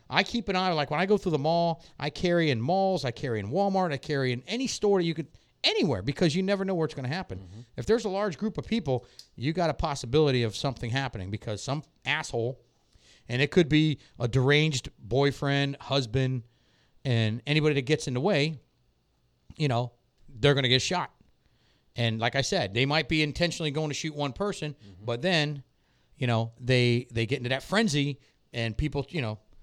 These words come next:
Speaker 1: but there's a lot more people that do interact than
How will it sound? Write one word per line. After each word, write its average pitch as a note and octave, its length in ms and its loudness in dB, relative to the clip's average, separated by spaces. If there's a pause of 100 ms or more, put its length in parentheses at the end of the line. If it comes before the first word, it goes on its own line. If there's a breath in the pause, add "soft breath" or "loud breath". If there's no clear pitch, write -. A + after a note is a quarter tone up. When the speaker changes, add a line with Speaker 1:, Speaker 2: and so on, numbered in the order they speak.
(180)
Speaker 1:
but C#3 200 -4
there's F3+ 200 2
a G#3+ 40 0
lot G#3 220 -2
more F#3 160 -2
people F3+ 340 -4
that C3 240 -2
do D#3+ 380 -2
interact B2+ 640 -2 (960)
than A#2+ 480 -2